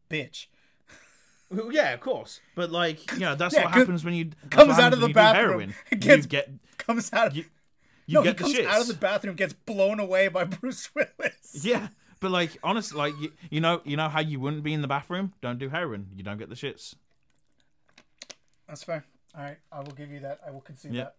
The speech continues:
Speaker 2: that's, that's how, that's literally, like, his death is set up, like, earlier in the movie.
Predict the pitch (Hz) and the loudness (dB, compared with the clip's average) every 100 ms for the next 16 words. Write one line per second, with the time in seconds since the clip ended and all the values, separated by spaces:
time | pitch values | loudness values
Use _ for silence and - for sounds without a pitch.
0 | - 120 110 - 127 139 - 143 135 - | -10 -8 -8 -8 -4 -4 -2 -2 -2 -4
1 | _ 151 135 151 156 147 131 - 143 131 | _ -8 -6 -6 -6 -8 -10 -8 -8 -6
2 | 156 165 135 131 135 160 - - _ _ | -2 -2 -2 -4 -4 -4 -14 -20 _ _
3 | _ _ 151 135 117 - - 139 127 120 | _ _ -4 -4 -4 -8 -8 -6 -6 -6
4 | 131 - - _ _ _ 120 110 92 - | -8 -12 -20 _ _ _ -10 -10 -10 -16
5 | _ _ 131 143 139 127 117 113 127 98 | _ _ -6 -4 -4 -4 -6 -6 -6 -8
6 | 78 | -12